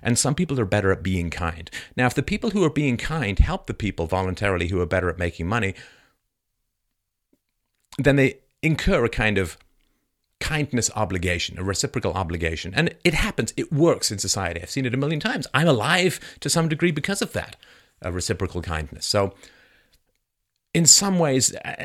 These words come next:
it's important to, to be part of a community, to help people, to, to be a positive influence in the world so that people care about you being around and want you to keep being around. Like, you know who can't afford their own healthcare insurance?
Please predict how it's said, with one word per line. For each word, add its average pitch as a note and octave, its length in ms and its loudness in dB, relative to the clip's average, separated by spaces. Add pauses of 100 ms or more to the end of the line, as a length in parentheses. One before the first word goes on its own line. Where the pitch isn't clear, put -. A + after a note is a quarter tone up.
(340)
it's - 220 0
important E3 560 0
to, C#3+ 180 2
to - 160 2
be C3+ 160 2
part D3+ 320 -2
of D#3 80 -4
a D3 60 -4
community, B2+ 440 0
to G#2+ 80 -6
help - 380 -4
people, C3 320 -2
to, G#2 280 -4
to G#2+ 240 -2
be G2 140 0
a F2+ 60 0
positive C3+ 540 -6 (340)
influence C3 400 0
in B2 80 0
the A2+ 80 0
world A2+ 240 2
so C#3+ 80 -2
that C#3 160 0
people F3+ 220 -2
care - 340 0
about A2+ 240 -4
you A2 80 -2
being A2 220 -2
around G2 340 -4
and G2 180 -2
want A#2 240 -4
you E3+ 60 -2
to D#3+ 100 -8
keep - 380 -4 (400)
being E2+ 400 0 (320)
around. E2 540 -4
Like, A#2+ 160 0
you F3+ 80 0
know G#3+ 100 2
who F3+ 140 2
can't C#3 240 0
afford C3 300 -4
their F2+ 120 -4
own F#2+ 120 -2
healthcare A#2 360 -2
insurance? B2+ 460 -2